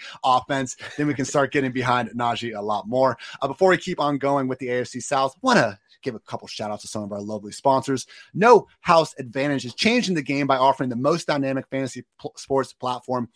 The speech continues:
available today. Play in pick'em contests versus other people for the shot at winning two hundred fifty K plus in cash.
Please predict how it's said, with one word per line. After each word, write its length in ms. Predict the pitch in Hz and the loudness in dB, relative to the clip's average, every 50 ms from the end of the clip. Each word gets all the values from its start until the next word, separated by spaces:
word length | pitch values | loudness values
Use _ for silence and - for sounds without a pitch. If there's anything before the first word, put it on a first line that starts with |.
| _ _ _ | _ _ _
available 460 | 131 123 113 143 139 135 127 127 123 | -8 -4 0 0 0 0 0 -4 -6
today. 340 | - - 135 143 147 147 131 - - - _ _ | -6 -4 0 0 0 0 -2 -6 -14 -20 _ _
Play 160 | - 220 208 | 2 2 2
in 80 | 185 160 | 2 -2
pick'em 320 | - - 196 190 165 143 | 0 0 0 0 0 -2
contests 460 | - - 131 131 131 - 135 127 120 | -2 -2 -2 -2 -2 -4 -6 -6 -6
versus 320 | - - 135 131 - 113 127 | -4 -6 -6 -6 -6 -8 -6
other 160 | 135 143 147 | -6 -6 -6
people 320 | - - 135 127 135 135 | -6 -6 -6 -4 -6 -6
for 100 | - - | -6 -8
the 60 | 127 120 | -10 -10
shot 260 | - - 143 135 135 | -4 0 0 0 0
at 100 | 127 127 | 0 -2
winning 240 | 131 131 127 117 - | -4 -4 -4 -6 -6
two 240 | - - 247 240 | 0 0 0 2
hundred 260 | 208 202 196 165 156 - | 2 2 0 0 -4 -8
fifty 240 | - 160 - - 143 | -8 -8 -8 -10 -8
K 220 | - - 143 135 | -4 -2 -2 -2
plus 380 | 135 - - 147 147 143 - - - - - - - | -2 0 0 0 0 0 -2 -6 -14 -20 -20 -14 -12
in 120 | 113 110 | -12 -12
cash. 480 | - - 156 170 165 135 113 - - | -6 -2 2 2 2 2 0 -6 -12